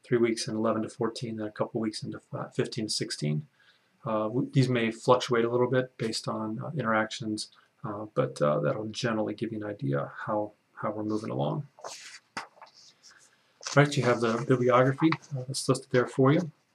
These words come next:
and the grading rubric for the final exam and the position paper. Make sure you take time to,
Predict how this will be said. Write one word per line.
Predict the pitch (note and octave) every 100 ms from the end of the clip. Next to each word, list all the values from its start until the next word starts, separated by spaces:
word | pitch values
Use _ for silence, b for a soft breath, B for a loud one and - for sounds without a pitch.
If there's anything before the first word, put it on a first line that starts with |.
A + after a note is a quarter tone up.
| _ _ _ - - - - - - - - - - - - - -
and | A#2 A2+ A2
the | G#2+ G#2+ -
grading | C3+ C3 B2+
rubric | B2 - C3 -
for | - A#2+ A2
the | A2
final | - A#2 A#2
exam | A2+ - A2+ A2 G#2+ - B B B B
and | C3 A2 A2
the |
position | A2 G#2+ G#2 -
paper. | G#2+ A2 -
Make | A2 G#2+
sure | -
you | A2
take | A2 G#2+
time | G#2+ G#2+ G#2
to, | - C3+